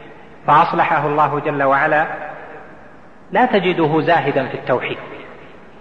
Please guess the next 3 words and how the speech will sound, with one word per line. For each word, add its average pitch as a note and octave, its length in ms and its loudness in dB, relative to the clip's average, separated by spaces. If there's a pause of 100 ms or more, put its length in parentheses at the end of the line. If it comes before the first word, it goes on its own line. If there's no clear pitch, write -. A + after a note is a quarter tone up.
(1040)
ليش؟ D#3 340 2 (480)
لأن F#3 440 2
التوحيد E3+ 840 2